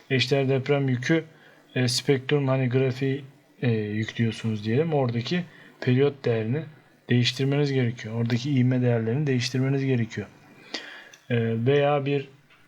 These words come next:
e, model analizi yapıyorsanız, e, ona göre eşdeğer kısmını da kontrol etmek adına ona göre de bir değişiklik yapmanız gerekiyor.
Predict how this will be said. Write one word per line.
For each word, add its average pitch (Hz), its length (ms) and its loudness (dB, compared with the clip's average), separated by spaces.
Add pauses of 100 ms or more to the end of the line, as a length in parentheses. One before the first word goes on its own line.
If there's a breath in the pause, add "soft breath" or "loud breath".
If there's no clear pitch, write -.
(120)
e, 139 120 -6
model 139 460 2
analizi 131 280 0
yapıyorsanız, 127 760 0 (1160)
e, 123 180 2
ona 139 240 2
göre 143 400 2 (120)
eşdeğer 135 540 0 (340)
kısmını 127 420 0
da 120 200 2
kontrol 127 420 0
etmek 127 360 -4
adına 127 360 -2
ona 135 180 0
göre 123 220 0
de 156 160 2
bir 143 180 -2 (300 loud breath)
değişiklik 131 560 0
yapmanız 127 500 0
gerekiyor. 120 440 -2